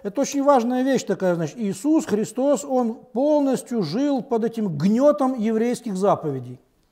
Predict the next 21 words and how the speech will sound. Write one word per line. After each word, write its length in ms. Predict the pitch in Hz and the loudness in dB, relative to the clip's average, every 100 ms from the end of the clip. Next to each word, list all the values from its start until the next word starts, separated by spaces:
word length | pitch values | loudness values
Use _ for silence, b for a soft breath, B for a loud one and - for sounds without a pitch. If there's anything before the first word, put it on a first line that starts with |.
| _ _ _ _ _ b b b | _ _ _ _ _ b b b
Рекомендую 600 | 180 196 233 240 294 262 | -6 -2 -2 0 0 2
вам 160 | 262 240 | 0 0
поинтересоваться 680 | 247 233 233 - 233 226 214 | -4 -4 -6 -2 -2 -2 -2
этим 120 | 202 | -2
вопросом, 500 | 208 240 285 269 220 | -2 -2 -2 -2 -6
потому 380 | 190 202 208 202 | -6 -4 -4 -4
что 640 | 214 196 190 165 - b b b b | -2 0 0 -2 -6 b b b b
вот 200 | 170 160 | -10 -10
сказал 420 | - 196 202 262 | -8 -6 -2 -2
нам, 260 | 240 214 175 | 0 -4 -4
сам 260 | - 220 | -4 -4
Господь 420 | 196 185 226 208 185 | -4 -6 -2 -2 -2
нам 120 | 170 | -10
сказал, 380 | - 180 247 - | -10 -4 -4 -4
что 120 | 185 | -6
если 220 | 220 208 | -6 -8
праведность 680 | - 233 247 208 180 185 208 | -6 -2 0 -2 -4 -8 -6
наша 300 | 196 - 180 | -6 -6 -6
не 140 | 196 | -6
превысит 640 | 202 233 254 320 311 208 | -4 -2 2 2 2 -6
праведности 720 | 233 240 202 165 170 - 156 | -2 0 0 -2 -6 -10 -12